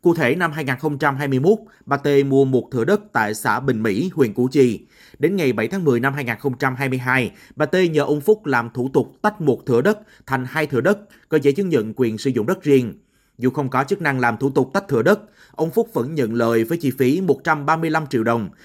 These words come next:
nhận trước bảy mươi triệu đồng. Sau khi đặt làm hai giấy chứng nhận quyền sử dụng đất giả qua mạng xã hội, ông Phúc đưa cho bà T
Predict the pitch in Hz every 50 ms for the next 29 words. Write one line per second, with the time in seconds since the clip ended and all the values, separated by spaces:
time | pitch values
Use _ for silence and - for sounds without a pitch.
0 | - - _ - 147 147 143 135 226 233 233 - - - 127 160 151 135 - 123
1 | 107 117 120 117 107 87 - _ _ _ _ _ _ _ _ _ - - 185 175
2 | - 196 175 151 135 - 139 127 127 127 120 143 143 135 147 156 147 202 190 170
3 | 147 113 104 113 110 - 127 117 113 113 107 - 135 127 131 113 120 190 - -
4 | 135 113 95 120 135 - 143 123 113 107 104 - 165 147 143 127 104 101 95 -
5 | - _ _ - - 147 165 156 - 233 226 - 160 151 151 160 139 123 120 -
6 | -